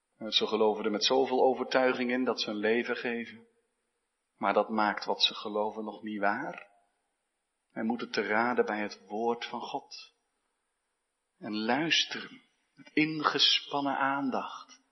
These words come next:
naar wie, wat hij over zichzelf zegt. Aangrijpende gedachten.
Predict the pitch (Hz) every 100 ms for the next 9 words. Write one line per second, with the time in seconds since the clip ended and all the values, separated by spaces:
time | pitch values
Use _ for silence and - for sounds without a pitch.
0 | _ _ _ _ _ _ 113 107 104 107
1 | 107 104 113 104 101 101 107 107 104 98
2 | 92 92 - - - 170 180 - - _
3 | _ - - 151 - - - - - _
4 | _ _ _ _ _ _ _ _ - 117
5 | - - 151 190 190 135 120 113 98 143
6 | - - 113